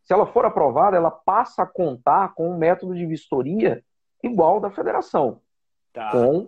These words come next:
Speaker 1: planilhas, a
Speaker 2: Ou seja, a
Speaker 1: utilização
Speaker 2: planilha,
Speaker 1: da
Speaker 2: a planilha, a planilha da federação desenvolvida lá, que, que faz parte da Carta de São Paulo, a segunda Carta de São Paulo que foi atualizada em
Speaker 1: Isso.
Speaker 2: dois mil e quatorze,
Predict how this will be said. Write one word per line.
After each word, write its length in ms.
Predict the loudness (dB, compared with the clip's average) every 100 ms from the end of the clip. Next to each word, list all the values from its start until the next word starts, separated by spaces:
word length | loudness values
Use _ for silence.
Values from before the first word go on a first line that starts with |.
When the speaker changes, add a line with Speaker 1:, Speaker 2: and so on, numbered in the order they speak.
| -6
Speaker 1:
planilhas, 560 | -2 0 0 0 2 4
a 60 | 2
Speaker 2:
Ou 60 |
seja, 180 | 2 2
a 40 |
Speaker 1:
utilização 220 | 4 4 4
Speaker 2:
planilha, 280 | 2 2 0
Speaker 1:
da 60 |
Speaker 2:
a 40 | -6
planilha, 400 | -4 -4 -2 -2
a 80 |
planilha 280 | -2 -2 -2
da 100 | -4
federação 640 | -4 -4 -4 -6 -8 -6 -6
desenvolvida 580 | -8 -4 -2 0 4
lá, 420 | 4 4 4 0 -6
que, 120 | -10
que 140 | -20 -8
faz 240 | -6 -4
parte 320 | 0 0 0
da 100 | -6
Carta 300 | -2 -4 -4
de 80 | -12
São 140 | -14
Paulo, 320 | 0 4 4 2
a 20 |
segunda 260 | -10 -10
Carta 260 | -4 -4 -6
de 60 | -18
São 120 | -10
Paulo 220 | -4 -2
que 60 | -2
foi 120 | 2
atualizada 380 | 6 6 8 6
em 20 |
Speaker 1:
Isso. 80 | 4
Speaker 2:
dois 180 | -2 2
mil 140 | 4
e 40 |
quatorze, 540 | 6 4 4 6 6